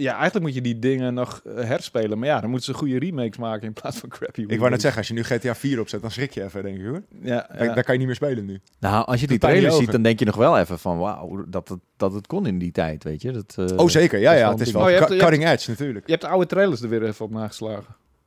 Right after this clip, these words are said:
Speaker 3: Ja, tuurlijk.
Speaker 2: Ja, ja,
Speaker 3: Vanwege
Speaker 2: ik heb,
Speaker 3: dus
Speaker 2: ja.
Speaker 3: die trailer die eraan zat
Speaker 2: Ja.
Speaker 3: te komen. En, en toen
Speaker 2: Ik heb ook
Speaker 3: zag
Speaker 2: inderdaad
Speaker 3: ik
Speaker 2: die eerste trailer van G T A vijf gekeken. Wat heel cool is trouwens, ze hebben de trailer van G T A zes hebben ze nagemaakt in G T A vijf.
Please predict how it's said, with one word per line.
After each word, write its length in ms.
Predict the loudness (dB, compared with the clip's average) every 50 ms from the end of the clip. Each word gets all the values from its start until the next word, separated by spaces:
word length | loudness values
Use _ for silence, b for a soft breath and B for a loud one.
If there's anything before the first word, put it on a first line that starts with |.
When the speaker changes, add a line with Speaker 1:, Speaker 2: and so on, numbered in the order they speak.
| _ _ 0
Speaker 3:
Ja, 160 | 4 4 4
tuurlijk. 340 | 6 6 6 6 6 4 4
Speaker 2:
Ja, 60 | 4 6
ja, 20 | 8
Speaker 3:
Vanwege 200 | 8 8 6 6
Speaker 2:
ik 60 | 6
heb, 120 | 4 4
Speaker 3:
dus 100 | 6 6
Speaker 2:
ja. 80 | 6 6
Speaker 3:
die 120 | 4 4
trailer 300 | 4 4 4 4 4 2
die 100 | 0 0 0
eraan 220 | 0 2 2 0
zat 100 | 0 -4
Speaker 2:
Ja. 60 | -4 0
Speaker 3:
te 60 | 2
komen. 340 | 4 4 4 2 0 -2 -6
En, 160 | -6 -8 -8 -6
en 180 | -6 -6 -2
toen 320 | 0 0 0 2 0 -2 -4 -10 -20 -20 _ _ _ -8
Speaker 2:
Ik 120 | -6 -4
heb 100 | 2 2
ook 60 | 4
Speaker 3:
zag 100 | 4 6
Speaker 2:
inderdaad 260 | 6 6 6 4 4
Speaker 3:
ik 60 | 0 -4
Speaker 2:
die 120 | -4 -2
eerste 200 | -2 -4 -6 -4
trailer 240 | 0 0 0 0 0
van 100 | -4 -4
G 140 | -4 -4 -4
T 100 | -2 -4
A 120 | -4 -4
vijf 240 | -4 -4 -6 -6 -6
gekeken. 400 | -8 -8 -8 -8 -8 -8 -2 -2
Wat 120 | 0 2
heel 180 | 2 0 0 0
cool 200 | -2 -2 0 0
is 60 | 0
trouwens, 260 | -2 -4 -8 -4 -4
ze 60 | -2 0
hebben 220 | 2 2 0 0 _ _ _ _ _ _ _ _ _ _ _ _
de 180 | -8 -8 -8 -6
trailer 320 | 0 2 2 4 4 2
van 140 | 2 0 -2
G 40 | -2 -2 -2
T 100 | 0 0
A 100 | 0 0
zes 540 | 2 2 0 0 0 -2 -4 -6 -8 _ _ _ _ _ _ _ _ -8
hebben 200 | -8 -6 -6 -4
ze 80 | -4 -2
nagemaakt 680 | 0 0 0 2 0 0 0 0 0 0 -2 -4 -4 -4
in 100 | -6 -6
G 180 | -4 -4 -4
T 80 | -2 -2 -2
A 100 | -2 0
vijf. 380 | 0 0 0 -2 -6 -12 -20